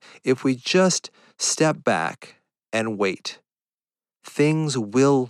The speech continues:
look after us. Now, it's hard for us alpha children to believe that, but waiting is one of the most important skills that I have learned as an adult.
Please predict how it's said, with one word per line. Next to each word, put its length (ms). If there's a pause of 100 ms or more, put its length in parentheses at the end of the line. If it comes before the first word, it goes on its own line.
look 240
after 420
us. 300 (640)
Now, 180
it's 100
hard 220
for 180
us 160
alpha 220
children 340
to 80
believe 400
that, 300 (640)
but 260
waiting 500
is 300
one 140
of 80
the 80
most 260
important 520
skills 720
that 120
I 220
have 200
learned 320
as 140
an 80
adult. 480